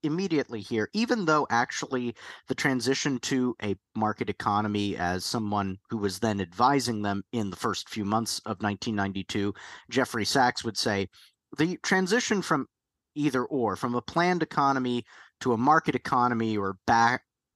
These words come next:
or back from a market economy to a planned economy,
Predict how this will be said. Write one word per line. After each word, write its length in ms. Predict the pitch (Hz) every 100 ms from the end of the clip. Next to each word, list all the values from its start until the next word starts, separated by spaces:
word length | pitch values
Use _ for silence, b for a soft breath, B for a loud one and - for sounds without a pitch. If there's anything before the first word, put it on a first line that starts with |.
| -
or 160 | 117
back 340 | 101 131 131 -
from 240 | 135 113 -
a 80 |
market 300 | 107 131 127
economy 360 | 120 - 113 110
to 120 | 107
a 40 | 104
planned 280 | 185 185
economy, 440 | 165 - 135 131